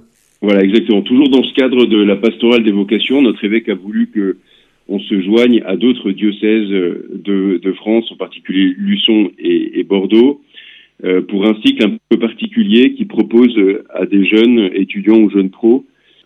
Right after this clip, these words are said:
en parallèle de, de leur vie, euh, ordinaire, quoi, de, de leur, de, de leurs implications, euh, de travail ou d'études, euh, de pouvoir prendre, euh,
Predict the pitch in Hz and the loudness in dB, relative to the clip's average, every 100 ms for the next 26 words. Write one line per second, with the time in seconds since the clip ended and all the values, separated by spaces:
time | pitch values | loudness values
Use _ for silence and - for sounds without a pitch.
0 | _ 104 101 123 117 117 123 110 98 95 | _ -8 -2 -2 2 2 4 2 0 0
1 | 95 95 92 95 95 90 107 107 95 90 | 0 -2 -2 -2 -4 -6 -4 0 0 -2
2 | 87 82 82 78 92 92 87 107 135 139 | -6 -6 -10 -10 -10 -8 -6 -4 -4 -2
3 | 113 120 98 90 90 82 87 85 82 87 | -2 -2 -2 -2 -2 -4 -6 -8 -12 -14
4 | 87 92 90 87 92 85 - 92 - 98 | -14 -12 -12 -10 -10 -12 -8 -8 -4 -4
5 | 95 85 - _ _ - 92 92 104 107 | -4 -6 -10 _ _ -8 -8 -4 -2 0
6 | 104 95 98 - 135 135 123 - _ _ | 0 0 -4 0 0 2 -2 -8 _ _
7 | - 95 98 95 98 110 - - 113 123 | -6 -4 -2 -4 -2 -4 -4 -4 0 2
8 | 107 95 92 92 90 85 | 2 0 0 0 -2 -4